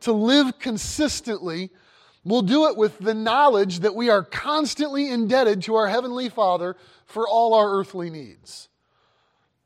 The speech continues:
I really think the imagery here of spiritual warfare is extremely helpful in understanding what it means to pray always.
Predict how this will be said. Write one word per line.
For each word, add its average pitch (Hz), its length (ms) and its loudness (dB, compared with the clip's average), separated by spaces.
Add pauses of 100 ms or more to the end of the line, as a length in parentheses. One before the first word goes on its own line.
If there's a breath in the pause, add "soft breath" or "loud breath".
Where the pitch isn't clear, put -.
(320)
I 170 60 -4
really 214 280 2
think 214 380 -8
the 185 240 -6
imagery 180 540 -4
here 185 240 -4
of 139 100 -4
spiritual 220 680 -4
warfare 190 640 -4
is 170 120 -6
extremely 233 600 -8
helpful 180 520 -4 (560 soft breath)
in 233 140 -6
understanding 240 880 -2
what 220 180 4
it 190 140 -2
means 220 400 -4
to 208 120 -10
pray 220 340 2
always. 220 720 2